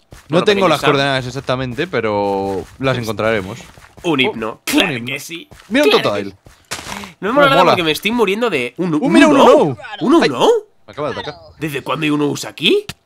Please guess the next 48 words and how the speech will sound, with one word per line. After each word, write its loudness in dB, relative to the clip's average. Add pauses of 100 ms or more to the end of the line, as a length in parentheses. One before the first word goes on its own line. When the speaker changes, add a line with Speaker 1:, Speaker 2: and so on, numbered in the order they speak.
(160)
Speaker 1:
Pues -20
desde -10
hace -10
tiempo -10
ya, -8
¿eh? -12 (520)
Speaker 2:
¿En -12
serio? 0
La 2
primera -2
vez -6
que -2
veo 0
un 0
UNO 2
en -2
Pixelmon, -4
os -4
lo -4
juro. 0 (960)
Speaker 1:
Eso -2
te -4
pasa 0
por -4
no -2
ver 0
mis -4
reviews. -8 (160)
Speaker 2:
Llamadme 0
loco. 0
A 0
ver, 0
en -6
tu -4
review 0
claro 2
que -2
la 0
he -2
visto, -2
pero -8
quiero -2
decir, -2
en, -6
en, -10
en -8
lo -12
normal. -8